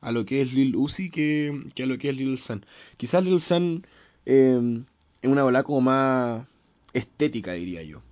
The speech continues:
Como, como la forma en la que él se presenta, no necesariamente como artista, pero como persona, ¿cachai? Desde el vestuario, desde los cortes de pelo, ese tipo de cosas, ¿cachai?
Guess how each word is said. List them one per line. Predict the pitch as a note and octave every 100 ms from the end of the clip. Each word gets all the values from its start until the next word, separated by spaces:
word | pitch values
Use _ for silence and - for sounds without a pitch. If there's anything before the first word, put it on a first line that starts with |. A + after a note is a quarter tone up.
| -
Como, | - A2 A2 A2 G#2 G2 -
como | A#2
la | A#2
forma | A2+ C#3 C#3+
en | C3+
la | A#2
que | C3
él |
se | C3 D3
presenta, | B2 A2 D3 D3+ - D#3 D#3 D3+ D3 C#3+ D3+ _ _ - - _
no | B2+
necesariamente | D3+ E3+ E3 D#3+ D#3+ D#3+ D#3+
como | D3+
artista, | B2+ A#2+ F3 D#3+ D#3
pero | D3 C3+ C3 B2+ A#2+ A#2 A#2+ _ _ _ _
como | - A#2+
persona, | A#2+ A2 - D3+ D3+ D3+ C#3+
¿cachai? | C3+ C3 C#3 C3+ B2+ B2+ B2
Desde | A#2 A2+
el | A2+
vestuario, | G2+ - B2+ C3+ C#3+ C#3 C3 B2+
desde | A#2 G#2+ A2+ A2 G#2+
los | G#2 -
cortes | A#2 - G#2
de | G2
pelo, | G#2 A#2+ C3+ C3 A#2+
ese | C3 D3+
tipo | D3 C#3+
de |
cosas, | A2+ G#2 G#2+
¿cachai? | - G#2 D#3